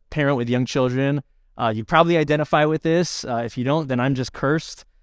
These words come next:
uh, myself and my family. But, uh, not that long ago, I had this trip planned, uh, just about a few weeks ago, uh, that I've been planning for six months, planning to get away, you know, was thinking I need some vacation time.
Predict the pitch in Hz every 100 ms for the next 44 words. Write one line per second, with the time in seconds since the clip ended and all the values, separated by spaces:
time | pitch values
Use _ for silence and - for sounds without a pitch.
0 | _ 127 120 113 113 117 - 151 143 131
1 | 151 - 131 120 131 147 156 151 - -
2 | - _ _ _ _ - 151 143 - 160
3 | 165 208 - - 254 180 175 214 190 131
4 | 117 117 160 - _ _ _ _ _ -
5 | 190 165 151 - 220 - - 139 113 127
6 | 156 170 143 139 180 175 165 147 180 156
7 | 170 - 123 113 110 123 - _ - 120
8 | 123 151 165 151 185 175 143 - 202 -
9 | 180 180 185 - - 147 131 127 123 180
10 | 170 170 170 156 123 117 143 131 135 151
11 | 139 120 - 175 165 170 151 147 131 131
12 | 139